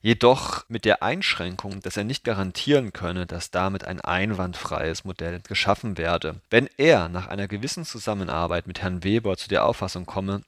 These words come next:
dass die Schaffung eines einwandfreien Modells durch Weber nicht möglich sei, werde er der Stadtverwaltung hierüber seine Auffassung zum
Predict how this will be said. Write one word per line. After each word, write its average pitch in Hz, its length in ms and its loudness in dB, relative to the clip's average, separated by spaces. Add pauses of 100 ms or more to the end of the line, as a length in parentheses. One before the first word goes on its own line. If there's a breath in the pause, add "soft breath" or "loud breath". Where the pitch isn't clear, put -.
dass 95 200 -4
die 101 120 -4
Schaffung - 400 -2
eines 95 220 -4
einwandfreien 90 760 -2
Modells 92 580 -2
durch - 240 -10
Weber 98 240 0
nicht 143 400 2
möglich 110 400 -6
sei, 85 400 -2
werde 95 260 2
er - 120 -2
der 85 100 -6
Stadtverwaltung 87 680 -6
hierüber 90 840 -2
seine 82 280 -8
Auffassung 85 720 -4
zum - 260 -8